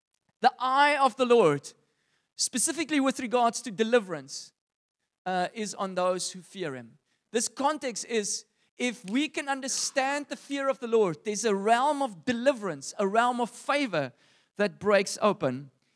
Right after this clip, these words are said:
Um, Psalm twenty-four twelve, uh, twenty-five twelve, "The instruction of the Lord is with those who fear him." So it's like, um, um, those who live in the fear of the Lord draw the counsel of God.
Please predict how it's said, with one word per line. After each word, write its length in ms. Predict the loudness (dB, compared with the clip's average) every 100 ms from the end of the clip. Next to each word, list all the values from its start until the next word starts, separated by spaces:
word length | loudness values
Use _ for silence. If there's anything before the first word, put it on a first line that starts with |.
| _ 0
Um, 240 | 0 0
Psalm 420 | 0 2 4 4
twenty-four 520 | 0 0 0 0 0 -2
twelve, 540 | 2 4 6 2 -6 _ _
uh, 220 | -6 -6
twenty-five 680 | -6 -4 -4 0 2 2 0
twelve, 300 | 2 2 2 -8 _ _ _ _ _
"The 140 | 4 4
instruction 920 | 0 0 0 2 4 4 2 0 0
of 140 | -2
the 80 | -2
Lord 440 | -2 -2 -4 -12 -20 _ _ _ 0
is 220 | 0 2
with 160 | -2 2
those 600 | 4 4 2 -4 -8 -12 _ -8
who 120 | -6
fear 320 | -4 -2 0
him." 220 | -2 -6 -16 _ _
So 180 | -2 0
it's 240 | 2 2
like, 440 | 2 2 0 -8 _ _ _ _
um, 200 | -4 -2 -2
um, 200 | -2 -4 2
those 400 | 4 4 2 -2
who 60 |
live 180 | -2 -2
in 80 | -2
the 80 | -8
fear 400 | -6 -2 0 0
of 80 |
the 100 | -2
Lord 440 | 0 2 2 -2 -12 _ _ _ -20 -8
draw 760 | -6 -4 -2 2 2 0 -6 -16 _ -14
the 120 | -14
counsel 800 | -8 -4 -4 -4 -4 -6 -8 -16 _ -20
of 160 | -12
God. 300 | -6 -6 -8